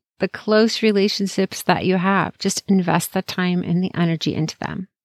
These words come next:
Another thing is you can join a class or a group that interests you and find people that are like you. Ask people questions. Go for a walk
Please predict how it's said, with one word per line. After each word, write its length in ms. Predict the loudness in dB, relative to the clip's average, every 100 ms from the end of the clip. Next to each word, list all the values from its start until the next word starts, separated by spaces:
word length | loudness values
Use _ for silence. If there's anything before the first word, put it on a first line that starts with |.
| _ _ _ _ 2
Another 320 | 4 4 2
thing 260 | 2 2
is 240 | 4 2 0
you 100 | 0
can 140 | 0
join 260 | 2 2 2
a 60 |
class 560 | 0 0 2 2 0 -4
or 140 | -4 -4
a 60 |
group 380 | -2 0 0 2
that 140 | -2 2
interests 480 | 2 2 -2 -4 -6
you 240 | -4 -6 _
and 200 | 0 0
find 440 | 2 0 0 -4 -8
people 360 | -12 -4 -2
that 300 | 2 0 0 0
are 140 | 2
like 300 | 2 0 -4
you. 220 | -10 -10 -16 _ _ _ _ _ -2
Ask 320 | 0 0 -2
people 320 | -2 0 2 -2
questions. 840 | 0 -2 -2 -8 -12 -12 -14 -18 _ _ _
Go 160 | 0 2
for 200 | 2 2
a 100 | 2
walk 460 | 2 0 0 -6